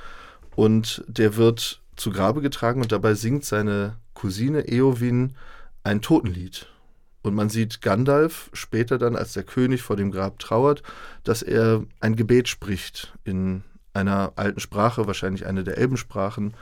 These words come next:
So firm bin ich dann doch nicht. Und das ist natürlich auch Kult. Das heißt, es gibt durchaus auch in dieser Welt die Dimension,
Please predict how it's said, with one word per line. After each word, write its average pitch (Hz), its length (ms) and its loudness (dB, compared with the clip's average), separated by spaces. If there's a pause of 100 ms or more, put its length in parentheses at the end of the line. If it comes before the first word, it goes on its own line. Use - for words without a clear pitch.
(420)
So 101 220 -4
firm 107 320 2
bin 104 140 0
ich 98 100 -2
dann 95 260 -4 (120)
doch 113 200 0
nicht. 113 320 0 (680)
Und 113 260 4
das 110 160 2
ist - 160 -2
natürlich 120 360 0
auch 113 200 0
Kult. 90 480 -4 (1000)
Das - 180 -4
heißt, 120 220 4
es - 180 -4
gibt 175 420 -2
durchaus 113 880 2 (240)
auch 104 180 -4
in 175 160 4
dieser 110 280 0
Welt 98 220 0
die 107 80 -2
Dimension, 110 840 2